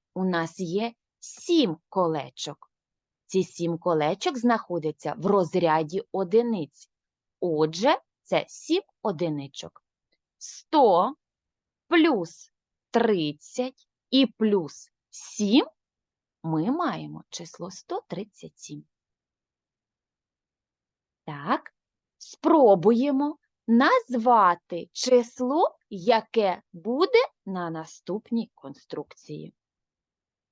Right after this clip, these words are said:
Сто плюс,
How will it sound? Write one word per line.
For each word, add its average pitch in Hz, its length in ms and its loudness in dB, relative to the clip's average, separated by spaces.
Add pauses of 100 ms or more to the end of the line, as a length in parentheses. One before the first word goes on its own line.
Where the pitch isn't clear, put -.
(460)
Сто 196 760 4 (600)
плюс, 381 640 4